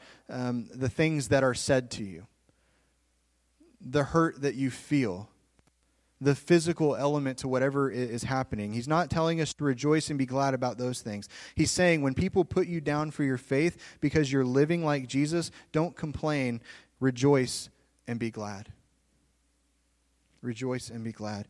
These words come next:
We rejoice because, uh, persecution that follows obedience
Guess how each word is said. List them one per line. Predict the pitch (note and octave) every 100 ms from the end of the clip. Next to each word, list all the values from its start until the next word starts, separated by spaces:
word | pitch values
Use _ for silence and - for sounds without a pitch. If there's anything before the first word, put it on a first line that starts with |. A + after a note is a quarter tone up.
| - -
We | E3
rejoice | E3+ C#3 D#3+ G3 E3
because, | - D#3+ F3 D3+ - - -
uh, | D3+
persecution | - F#3+ - F#3+ - G3+ F#3 F#3+
that | E3 C#3
follows | - D#3+ E3 F#3+ F3+
obedience | D#3 D3 B2+ F3+ F#3+ C3+ A#2+